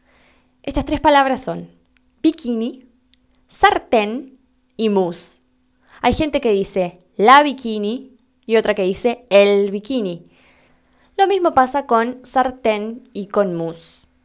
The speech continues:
Consulté algunos diccionarios para ver qué decían, y en sartén todos decían que el género era ambiguo, es decir,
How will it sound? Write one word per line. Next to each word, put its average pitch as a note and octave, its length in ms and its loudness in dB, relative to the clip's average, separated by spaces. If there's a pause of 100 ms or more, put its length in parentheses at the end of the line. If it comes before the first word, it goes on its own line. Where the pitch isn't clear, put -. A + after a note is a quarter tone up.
(320)
Consulté F4 400 -2 (100)
algunos F4 280 0
diccionarios C4 760 -4
para G3+ 200 -2
ver G3+ 160 -2
qué G#3+ 120 -2
decían, G#3 640 -6 (500)
y D4 40 -8
en D4+ 80 -2
sartén D#4+ 400 -2 (320)
todos D#4 220 2
decían D4+ 480 -4 (260)
que A3 140 -2
el G3+ 80 2
género B3+ 320 2
era A#3 160 4
ambiguo, E3+ 720 -4
es G3+ 120 -10
decir, G3+ 480 -6